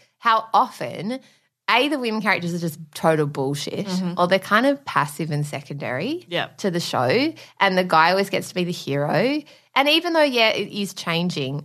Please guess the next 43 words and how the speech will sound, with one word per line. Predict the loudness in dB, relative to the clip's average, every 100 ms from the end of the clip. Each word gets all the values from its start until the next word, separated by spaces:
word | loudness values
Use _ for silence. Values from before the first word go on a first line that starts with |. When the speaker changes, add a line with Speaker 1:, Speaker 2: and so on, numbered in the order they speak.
| -4
Speaker 1:
I |
don't | 0 0
think | -2 -6
it's | -6 -6
changing | -4 -2 -4 -6 -14 -14 -6
enough. | -2 -2 -4 -12
Speaker 2:
Yeah. | -4 -2 -2 -4 -10 _
Speaker 1:
You | -4
know, | -2 0 -2 -6 _
like, | -2 -2 0
in | -4
general, | 2 2 2 0 0
when | 0
you | -2
start | 2 2 2
to | 0
really | -2 -2
look | -2 -4
even | -2 0 0
at, | 0
like, | 0 -2 -4
kids' | -12 -12
cartoons | -8 -8 -6 -6 -6 -6 -8
and | -10 -10 -12 -18 _ _ _ -4
all | -2
that | -2 -4
stuff. | -6 -6 -6 -16 _ _ _
Yeah, | -4 2 2 0
so | -4 2
Speaker 2:
Mm. |
Speaker 1:
that's | 2 2 -2
why | 0 2 2 0 -4
I |
got | -2 0 -2 -6 _
really | -18 -8 -6 -4 -6 -10 _
raged. | -8 -6 -6 -8 -12 -12 -16 -20 -20 _ 0
And | 2
I |
wanted | 4 2 2 0
to |
ask | 0 -2 -6 -6
you, | -2 -2 -4 -8 -10 -20 _ _
what | 2 2 2